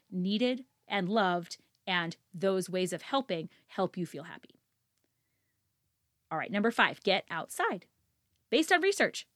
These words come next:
again, we're b-, going back to research every time because research is showing that these things are helping us become more happy.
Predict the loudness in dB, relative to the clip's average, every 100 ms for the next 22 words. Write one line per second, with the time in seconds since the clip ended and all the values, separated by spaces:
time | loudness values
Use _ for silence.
0 | _ -2 2 0 0 -4 -4 -4 -8 2
1 | 4 4 4 2 0 -2 -2 -6 -4 -2
2 | -2 0 2 2 -2 -6 -4 -2 -4 -4
3 | -6 -2 0 2 0 -2 -4 -2 -2 -2
4 | -2 -2 -2 0 -4 -6 -10 -16 -20 -2
5 | 0 2 0 0 0 2 0 0 -8